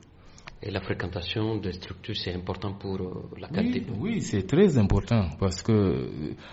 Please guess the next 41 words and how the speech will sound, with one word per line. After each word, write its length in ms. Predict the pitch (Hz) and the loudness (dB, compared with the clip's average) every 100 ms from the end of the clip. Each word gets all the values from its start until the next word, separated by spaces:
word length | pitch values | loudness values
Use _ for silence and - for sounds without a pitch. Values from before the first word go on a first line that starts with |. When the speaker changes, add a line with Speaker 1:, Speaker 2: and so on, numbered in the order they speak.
| - - 85 | -18 -10 -8
Speaker 2:
certains 400 | - 104 - 123 | 2 2 6 8
ne 160 | 120 90 | 8 6
comprennent 480 | - 87 92 87 87 | 4 2 4 2 4
pas 160 | 117 | 4
l'avantage 800 | 107 90 82 82 - 104 101 85 | 6 4 4 2 4 4 4 2
de 240 | 82 80 73 - | 2 2 2 2
venir 440 | 90 92 104 101 - | 4 6 6 4 0
à 100 | 85 | -4
temps 320 | - 101 95 - - - | 2 4 4 0 -14 -2
dans 80 | 95 | 2
les 140 | 87 78 | 6 6
formations 560 | - 87 80 78 95 | 4 2 2 0 -2
sanitaires. 600 | 85 80 73 69 - 78 - - 85 | -2 -4 -4 -4 -6 -8 -10 -14 -2
Mais 320 | 82 92 92 | 2 2 2
à 100 | 87 | -2
partir 360 | 85 95 90 110 | 2 0 2 0
du 140 | 98 | 2
moment 420 | 82 85 95 104 90 | 2 2 4 4 2
où 80 | 80 | 0
ils 140 | 78 | -2
savent 320 | - 95 95 | -2 0 0
qu'il 280 | 101 90 92 90 - 98 | 2 2 0 -4 -6 -2
y 260 | 78 80 | 0 2
a 80 | 95 | 2
la 120 | 85 | 2
gratuité, 680 | 76 78 76 85 85 98 98 | 0 -2 -2 -6 -2 0 2
les 140 | 85 76 | 0 -2
parents 480 | 80 80 92 98 98 - - - | -2 0 2 0 -2 -12 -18 -2
amènent, 540 | 85 85 92 98 90 80 | 2 4 6 6 4 4
dès 160 | 107 110 | 4 6
que 140 | 101 | 2
l'enfant 520 | 87 82 80 98 101 | 2 0 2 4 4
a 140 | 73 - | 2 0
des 140 | 78 | 2
malaises, 560 | 78 80 82 95 92 - | 2 2 2 2 0 -6
les 180 | 82 80 | -6 -6
parents 440 | - 78 85 92 | -4 0 2 0
se 160 | - 80 | -2 -6
précipitent 680 | 80 78 - 82 - 87 - | -4 -6 -4 -4 -2 -4 -2
pour 160 | 85 | -4
venir 380 | 76 78 82 90 | -2 0 2 2